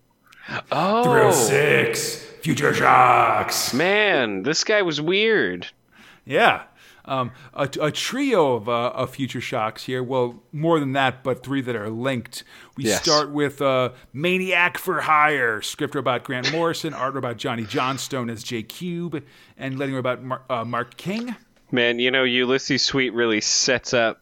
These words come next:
Speaker 1: like, exactly what he's gonna do for a majority of our stay with him.
Speaker 2: Absolutely. Yeah, this is the, uh, final work in the prog for Johnny Johnstone, who did some work with, uh, Return to Armageddon and Mean Arena back in the day.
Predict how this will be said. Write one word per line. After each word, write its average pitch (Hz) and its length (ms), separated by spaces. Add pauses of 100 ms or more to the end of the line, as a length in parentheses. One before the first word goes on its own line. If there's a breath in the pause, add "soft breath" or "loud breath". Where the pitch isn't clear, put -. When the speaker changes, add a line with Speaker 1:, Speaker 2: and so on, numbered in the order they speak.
Speaker 1:
like, 101 480
exactly 113 800
what 113 300
he's 117 300
gonna 113 260
do 101 340
for 110 240
a 104 60
majority 104 640
of 95 160 (260)
our 95 220
stay 98 280
with 87 220
him. 101 300 (600 loud breath)
Speaker 2:
Absolutely. 123 680
Yeah, 123 100
this 156 240
is 135 80
the, 147 160
uh, 127 80
final 170 400
work 156 220
in 151 60
the 143 80
prog 143 420
for 139 120
Johnny 131 300
Johnstone, 139 680
who 117 40
did 117 140
some 117 180
work 117 260
with, 107 200
uh, 113 60
Return 120 360
to 127 80
Armageddon 117 560 (260 loud breath)
and 131 160
Mean 147 160
Arena 165 280
back 131 320
in 131 60
the 127 100
day. 139 400